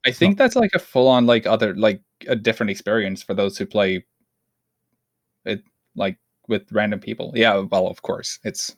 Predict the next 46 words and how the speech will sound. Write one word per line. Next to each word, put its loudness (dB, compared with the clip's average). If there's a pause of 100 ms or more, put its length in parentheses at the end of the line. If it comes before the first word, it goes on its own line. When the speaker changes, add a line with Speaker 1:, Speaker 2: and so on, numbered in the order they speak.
Speaker 1:
<laughs> -6
friends 0
versus -4
randoms. -2 (560)
Speaker 2:
Yeah. 0 (460)
I 0
know, 2
I, -2
uh, 0
I 0
don't -2
know -2
if -4
I 0
could -4
play -2 (200)
on 0
my 2
own. 0
In -4
fact, 0
I -4
couldn't. -8
In 0
fact, 4
no, 2
I 0
could. -2 (480)
Because 2
I 2
only, 0 (240)
for 0
some 0
reason, 2
I 4
only 4
tend 2
to -4
play 2
Overwatch 2
with -4
people 0
who 2
are 0
professionals, -4
like, 0